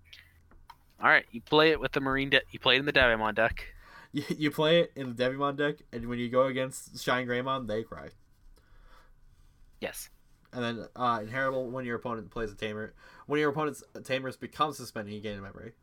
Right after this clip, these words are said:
Speaker 1: Yes.
Speaker 2: It's like, woo, I guess. And then, uh, we talked about Dun Devimon, but let me talk about my boy Anubismon. Anubismon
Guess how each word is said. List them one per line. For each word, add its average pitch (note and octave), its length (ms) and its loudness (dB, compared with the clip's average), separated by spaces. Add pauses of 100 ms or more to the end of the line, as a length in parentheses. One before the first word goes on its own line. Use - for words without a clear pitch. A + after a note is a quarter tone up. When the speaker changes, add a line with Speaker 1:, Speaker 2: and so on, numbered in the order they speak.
(1700)
Speaker 1:
Yes. - 320 -6 (1080)
Speaker 2:
It's - 100 -20
like, G#2+ 140 -12
woo, C3 640 -8
I C#3+ 40 -6
guess. D3+ 340 -12 (640)
And C#3 140 0
then, C#3 220 4
uh, C3 180 4
we D3+ 140 0
talked E3 180 2
about C3+ 240 2
Dun C3 180 -2
Devimon, B2+ 520 -2
but A#2+ 100 -2
let A#2+ 80 -2
me C#3+ 80 -2
talk C#3 200 0
about A#2 220 -2
my A2+ 100 -2
boy A2+ 200 -4
Anubismon. G#2 540 -8 (3000)
Anubismon D#3+ 800 2